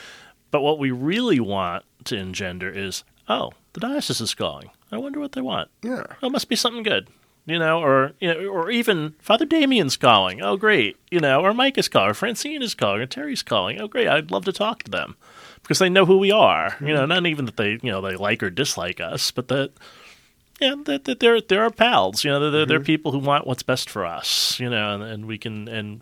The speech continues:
Speaker 1: and we can, we like working with them. You know, in
Speaker 2: Yeah.
Speaker 1: some ways, I think it's been good.
Speaker 2: So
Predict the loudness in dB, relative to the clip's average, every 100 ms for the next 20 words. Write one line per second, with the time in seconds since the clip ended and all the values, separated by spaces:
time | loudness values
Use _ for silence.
0 | -10 -10 -8 -10 -12 -10 -8 -2 0 0
1 | -4 -6 -8 -12 -14 -18 -20 -18 -14 -12
2 | -10 -10 -10 -12 -16 -16 -14 -14 -14 -18
3 | -16 -14 -10 -12 -14 -20 -20 -20 -20 -4
4 | 6 6 6